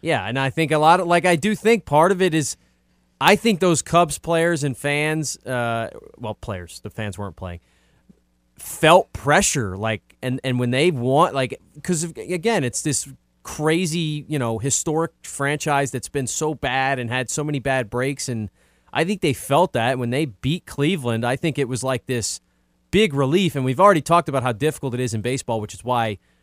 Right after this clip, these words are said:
you know, anytime I get a chance to add in what the Astros have done in the past six years is unbelievable. Like, that's such a relief, and then when you get to that next season and you go, "We finally did it," and then it's like, "Oh, yeah, by the way, all twenty-nine other teams are locked in and ready to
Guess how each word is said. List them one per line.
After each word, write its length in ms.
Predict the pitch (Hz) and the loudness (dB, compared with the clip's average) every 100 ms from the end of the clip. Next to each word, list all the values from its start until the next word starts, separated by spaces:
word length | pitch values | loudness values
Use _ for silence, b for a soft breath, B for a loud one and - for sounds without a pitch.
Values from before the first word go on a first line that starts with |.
| _ _ | _ _
you 120 | 127 | -6
know, 100 | 104 | -4
anytime 400 | 101 127 135 120 | -2 -4 -4 -4
I 60 | 110 | -2
get 120 | 107 | -4
a 40 | |
chance 240 | - 123 107 | -4 -6 -6
to 80 | 85 | -6
add 160 | 113 | -4
in 100 | 110 | -4
what 120 | 104 | -4
the 80 | 131 | 0
Astros 340 | 151 139 127 110 | 0 0 -2 -6
have 120 | 92 | -4
done 180 | 107 110 | -4 -2
in 80 | |
the 60 | 104 | -4
past 280 | 113 101 - | -6 -6 -8
six 180 | 101 107 | -10 -8
years 140 | 98 | -8
is 80 | 98 | -6
unbelievable. 720 | 95 95 127 127 92 87 87 _ _ _ _ _ _ - | -8 -4 -2 -2 -2 -8 -12 _ _ _ _ _ _ -6
Like, 240 | 110 - | -4 0
that's 240 | 160 - - | 2 2 4
such 240 | 208 - | 2 4
a 40 | |
relief, 380 | 151 135 175 165 | 0 2 0 0
and 100 | 151 | 2
then 60 | 131 | 2
when 140 | 135 | 2
you 40 | 139 | 2
get 180 | 190 | 0
to 80 | 190 | 2
that 180 | 165 151 | 0 2
next 220 | 151 - | 0 0
season 300 | - 185 156 | -2 0 0
and 60 | 135 | 2
you 80 | 131 | 2
go, 80 | |
"We 140 | 131 123 | 0 0
finally 340 | 165 165 139 | 0 2 0
did 220 | 104 175 | 0 2
it," 140 | 151 - | 2 0
and 120 | 131 | -2
then 60 | 151 | -2
it's 140 | 143 | 0
like, 180 | 139 - | -2 0
"Oh, 180 | 175 175 | 2 2
yeah, 200 | 160 156 | 4 4
by 180 | 123 160 | 4 2
the 80 | 165 | 4
way, 200 | 156 123 | 4 4
all 180 | 143 | 4
twenty-nine 500 | 170 220 220 190 180 | 4 2 2 2 2
other 140 | 170 160 | 2 0
teams 320 | - 165 139 | 0 0 0
are 60 | 120 | 0
locked 320 | 135 143 156 | 0 0 0
in 100 | 147 | -2
and 100 | 127 | 0
ready 220 | 139 131 | -2 -2
to 140 | 113 | -6